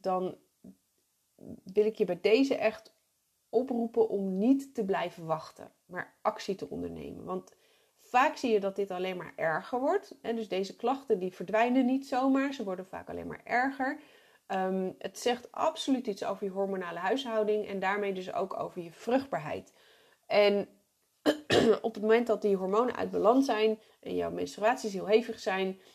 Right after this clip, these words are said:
dan is een zwangerschap gewoon lastiger. Het is niet onmogelijk en vaak kan je met een paar kleine aanpassingen, hè, in bijvoorbeeld je voeding of je slaap, bewegen, stressmanagement is echt een hele belangrijke, kan je al heel veel doen,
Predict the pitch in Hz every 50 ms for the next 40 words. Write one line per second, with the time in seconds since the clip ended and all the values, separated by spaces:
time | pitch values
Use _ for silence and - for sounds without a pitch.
0 | _ _ _ - 180 185 180 - - - 220 214 - 202 190 190 185 190 196 202
1 | 196 196 - 185 180 - - - 180 170 165 165 170 170 170 _ _ _ _ _
2 | _ _ - 175 185 190 - - - - - - 104 - - _ _ _ - -
3 | - 185 202 254 - - 311 294 269 254 262 269 269 247 220 202 202 - _ _
4 | _ _ _ - 180 165 - - - - - 175 175 175 175 170 165 _ - 190
5 | 196 - - 240 254 277 277 277 269 269 269 - - _ _ _ _ _ _ -
6 | - 247 247 240 233 220 220 - - 220 208 202 196 196 202 - _ _ _ -
7 | 196 208 - - 185 185 180 180 180 - 185 190 214 - 240 - - - 254 226
8 | 233 226 220 214 214 202 202 196 - - - 208 202 - - 233 214 208 214 208
9 | 208 208 196 185 185 202 202 202 208 202 - - 202 196 190 185 190 - - -
10 | - 214 233 254 254 - 233 220 220 220 220 214 - 208 208 196 - 190 180 -
11 | - 220 - - 220 202 196 196 196 202 190 180 190 180 175 175 180 175 175 170
12 | 170 - 175 - _ _ _ _ _ _ _ - - - 247 247 - - - 214
13 | 208 208 226 254 269 269 240 208 180 175 190 220 247 277 330 - -